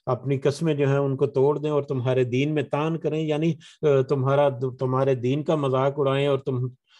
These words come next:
और, अ, तुम, तुम्हें टॉन्ट करें या तुम्हें मुख्तलिफ तरीके से तंग करें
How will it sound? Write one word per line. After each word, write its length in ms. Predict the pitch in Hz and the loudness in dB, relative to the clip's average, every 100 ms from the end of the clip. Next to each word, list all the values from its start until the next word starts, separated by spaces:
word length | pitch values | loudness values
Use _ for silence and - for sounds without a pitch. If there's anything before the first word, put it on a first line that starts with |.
| _ 135 | _ 0
और, 240 | 135 135 | 2 4
अ, 760 | 135 131 127 127 120 120 117 113 | 4 4 4 2 0 2 2 0
तुम, 240 | 131 127 - | -4 -2 -2
तुम्हें 280 | 135 147 131 | 0 2 0
टॉन्ट 340 | 135 143 160 | 2 2 0
करें 300 | - 143 151 - - _ 123 | 0 0 0 -4 -20 _ 0
या 120 | 139 | 0
तुम्हें 300 | 139 139 147 127 120 120 127 | 2 2 0 -2 -6 -6 -2
मुख्तलिफ 440 | 139 135 165 160 | -2 0 0 0
तरीके 340 | 156 139 156 | 0 -2 0
से 120 | 147 139 | 0 0
तंग 260 | 160 180 | 0 0
करें 260 | 151 139 | 0 0